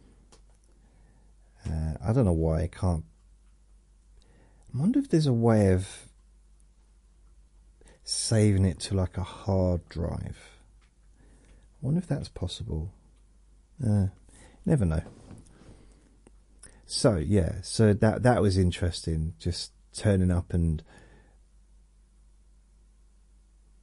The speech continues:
we came back, and the, my boss and the, the lady I worked with found it very funny. Just the fact that we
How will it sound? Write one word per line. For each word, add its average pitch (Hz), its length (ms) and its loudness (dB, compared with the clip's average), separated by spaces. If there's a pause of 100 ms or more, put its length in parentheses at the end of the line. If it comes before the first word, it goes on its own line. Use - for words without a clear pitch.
(200)
we 117 80 2
came 117 400 4
back, 92 420 0 (160)
and 92 420 -2 (100)
the, 87 580 -2
my 92 320 0
boss 90 480 -2
and 85 320 0
the, 82 300 -2
the 85 120 -4
lady 85 320 0
I 82 40 2
worked 80 320 -2
with 82 280 -6 (800)
found 85 340 0
it 69 60 -2
very 87 160 2
funny. 82 480 0 (1800)
Just - 380 -6
the 87 60 -4
fact - 320 -4
that - 140 -4
we 80 300 -2